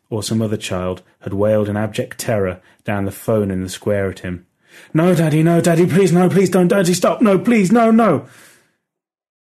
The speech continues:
It was as though, by repeating the words, the child was giving them the power of an incantation, was mocking or damning him with them. Meacher felt anger, or more than anger, boiling inside him, and he took two further steps across the room.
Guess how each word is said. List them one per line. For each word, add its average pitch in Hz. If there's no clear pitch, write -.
It 139
was 123
as 120
though, 123
by 120
repeating 120
the 107
words, 110
the 110
child 110
was 104
giving 107
them 101
the 98
power 110
of 104
an 104
incantation, 104
was 117
mocking 117
or 98
damning 110
him 95
with 90
them. 92
Meacher 131
felt 117
anger, 110
or 117
more 117
than 107
anger, 101
boiling 107
inside 107
him, 90
and 110
he 107
took -
two 127
further 110
steps -
across -
the 101
room. 95